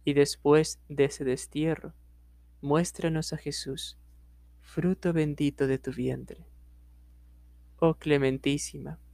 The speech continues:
oh piadosa, oh dulce Virgen María, ruega por nosotros, Santa Madre de Dios, para que seamos dignos de alcanzar las promesas de Jesucristo.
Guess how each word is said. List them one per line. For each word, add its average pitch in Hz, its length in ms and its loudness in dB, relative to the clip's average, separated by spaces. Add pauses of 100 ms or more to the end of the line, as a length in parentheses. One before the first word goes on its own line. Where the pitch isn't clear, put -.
(600)
oh 190 160 2
piadosa, 143 760 4 (420)
oh 160 120 2
dulce 180 640 0 (220)
Virgen 147 480 -2
María, 127 440 -2 (1400)
ruega 165 480 6
por - 240 2
nosotros, - 800 -2
Santa 151 540 -2
Madre 139 400 0
de 131 180 -2
Dios, 139 440 -4 (1200)
para 156 200 4
que 151 140 -2
seamos 139 580 2
dignos 165 440 -2
de 156 100 0
alcanzar 143 640 -2
las 147 200 -2
promesas 151 680 -2
de 156 80 -10
Jesucristo. - 760 -8